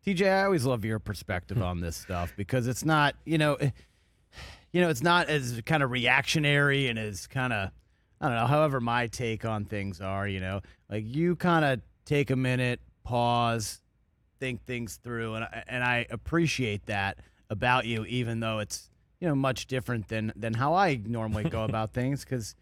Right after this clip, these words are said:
Speaker 1: you know, half the time I'm doing the thing and half the time I, I kind of really believe that. But how are you seeing this whole, whole Draymond thing? Do you agree with Adam that it's ultimately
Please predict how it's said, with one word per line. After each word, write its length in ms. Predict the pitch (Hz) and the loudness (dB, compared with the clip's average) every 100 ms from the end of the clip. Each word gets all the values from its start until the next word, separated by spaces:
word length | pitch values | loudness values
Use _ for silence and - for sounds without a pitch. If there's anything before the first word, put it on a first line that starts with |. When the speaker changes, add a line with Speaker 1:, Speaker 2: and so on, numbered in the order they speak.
| _ _ _ | _ _ _
Speaker 1:
you 60 | 240 | 0
know, 60 | |
half 200 | 180 180 | 4 4
the 80 | 170 | 2
time 220 | 175 180 | 4 4
I'm 80 | 156 | 4
doing 200 | 147 151 | 4 4
the 60 | 143 | 2
thing 320 | 143 143 139 | 2 2 2
and 80 | 131 | 2
half 220 | 139 135 | 0 0
the 80 | 139 | 2
time 180 | 131 123 | 2 0
I, 140 | 110 | -2
I 60 | 120 | -2
kind 240 | 131 123 | -2 -2
of 100 | 113 - | -2 -8
really 240 | 117 120 113 | -6 -4 -2
believe 360 | 110 113 113 | -2 -2 -4
that. 240 | 98 107 101 | -4 -4 -4
But 180 | 107 - - _ _ | -6 -8 -14 _ _
how 140 | - 262 | 0 2
are 80 | 262 | 4
you 140 | 190 | 4
seeing 340 | - 156 156 | 2 2 2
this 200 | 131 117 | 0 -4
whole, 400 | - 127 120 110 92 - | -2 0 0 -2 -6 -6
whole 200 | 127 123 | -2 0
Draymond 580 | 98 113 110 101 92 90 | -2 -4 -4 -4 -4 -6
thing? 300 | 101 95 95 | -6 -6 -6
Do 80 | 110 | -2
you 120 | 170 | 0
agree 200 | 147 165 | 2 2
with 140 | 208 | 4
Adam 360 | 151 165 247 285 | 4 4 4 2
that 100 | 175 | 2
it's 160 | 156 - | 2 0
ultimately 760 | 143 160 190 180 175 175 160 | 0 0 -2 -2 0 0 0